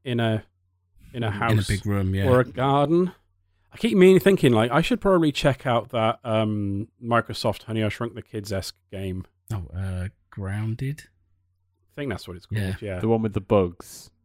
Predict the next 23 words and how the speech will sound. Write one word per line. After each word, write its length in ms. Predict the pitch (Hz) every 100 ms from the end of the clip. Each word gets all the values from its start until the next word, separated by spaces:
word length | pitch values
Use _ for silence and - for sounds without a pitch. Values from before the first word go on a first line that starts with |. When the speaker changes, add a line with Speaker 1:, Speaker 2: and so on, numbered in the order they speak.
| _
Speaker 2:
Yeah. 160 | - 85 - -
Speaker 1:
Yeah. 340 | 123 101 87 - _ _ _ -
Speaker 3:
Yeah, 160 | 110
Speaker 1:
You're 80 | 131
Speaker 3:
it's 120 | 127
Speaker 1:
tiny 200 | - 131
in 280 | 120 110 104
a 60 | 95
Speaker 3:
Grounded. 20 |
Speaker 1:
garden. 520 | 107 104 98 90 90 _ _ _
Speaker 3:
Yeah. 180 | 90 90 _ _ _ -
Speaker 1:
Um, 520 | 107 104 104 104 101 _ _ _ _ _ _ _ _ _ -
yeah, 220 | 117 85 _ -
uh, 260 | 110 110 - _
Tinykin 380 | - 160 - 110
is 100 | 107
a 40 |
lovely 260 | 113 107 101
little 160 | 98
game. 300 | 98 95 95 -
Speaker 2:
<laughs> 120 | - -
Speaker 3:
It 240 | - 123 - -
is. 260 | 175 -